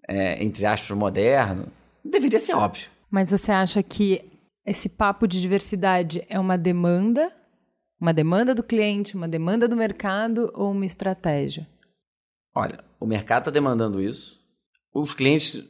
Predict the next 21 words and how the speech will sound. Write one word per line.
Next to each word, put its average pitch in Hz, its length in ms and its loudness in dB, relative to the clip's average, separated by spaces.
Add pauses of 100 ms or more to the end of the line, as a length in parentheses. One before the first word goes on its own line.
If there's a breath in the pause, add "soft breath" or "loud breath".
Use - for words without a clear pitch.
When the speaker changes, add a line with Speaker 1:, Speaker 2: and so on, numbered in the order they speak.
Speaker 1:
pelo 104 140 -2
menos 120 160 2
os 104 80 -4
meus, 107 180 4
não, 135 160 4 (400)
não 131 180 2
necessariamente. 120 920 -2 (180)
É, 98 300 0
agora, 101 300 2
claro 120 400 2
que 104 100 -10
o 104 40 -2
mercado 101 300 -2
todo 101 280 -4
debate 104 720 -2
isso 104 180 -6
e 107 40 -10
faz 98 240 -6
parte 113 320 -2
dessa 95 200 -8
conversa. 95 560 -6